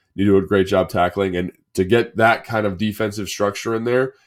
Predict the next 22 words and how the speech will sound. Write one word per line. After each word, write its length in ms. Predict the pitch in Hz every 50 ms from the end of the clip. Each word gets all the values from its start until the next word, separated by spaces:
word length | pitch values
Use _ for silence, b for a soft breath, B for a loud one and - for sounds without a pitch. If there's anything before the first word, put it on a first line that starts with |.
| b b
you 120 | - 95
need 80 | 107 101
to 40 | 98
be 160 | 90 101 98
excellent 340 | 82 92 92 - - 95 92
on 60 | 87
the 100 | 87 87 80
outside. 420 | 73 76 - - 78 64 60 62 - _ _ _ _
And 80 | - 98
that's 220 | 107 107 - -
really 200 | 113 110 107 104
what 120 | 101 95 78
we're 100 | 85 87
talking 340 | - 101 82 76 - - 71
about. 280 | 65 65 64 58 - - _ _
And 120 | 101 104 98
I 80 | 98 95
think 300 | - - 131 127 123 -
this 220 | 123 110 - -
team 240 | - - 113 113 104
is 120 | 98 87
built 580 | 85 82 82 80 101 101 117 127 - - - -